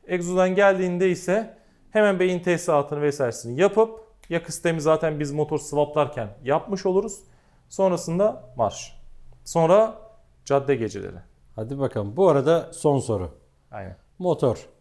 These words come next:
Speaker 2: yani swap helal beygir mi olacak, haram beygir mi olacak?
Speaker 1: Ee, şu an ilk etap olarak helal beygir yapacağız. Diyorum ya hani kademe kademe. Ha, belki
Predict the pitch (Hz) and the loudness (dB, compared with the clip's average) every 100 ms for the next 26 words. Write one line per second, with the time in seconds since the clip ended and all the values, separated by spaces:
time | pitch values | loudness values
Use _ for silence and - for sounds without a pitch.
0 | _ - 95 78 - - 139 131 - - | _ -18 -16 -16 -14 -4 2 2 0 -12
1 | - - 104 120 135 151 160 151 147 143 | -16 -6 0 0 0 -2 -4 -4 -4 -4
2 | 156 - 120 123 117 107 113 104 90 82 | -6 -2 0 2 2 0 -2 -2 -4 -8
3 | - - _ - 139 139 135 - 175 180 | -12 -20 _ -4 0 2 0 0 2 2
4 | 196 196 196 196 190 180 180 196 - 160 | 0 -2 0 0 0 4 4 2 -2 -2
5 | 160 175 160 151 156 147 123 - 165 - | 0 2 0 -2 -2 -2 -2 -6 -10 -4
6 | 185 208 143 131 127 147 160 156 123 131 | -2 0 0 -2 0 0 0 -2 -4 -6
7 | 147 151 185 185 196 190 | -2 4 4 4 0 -2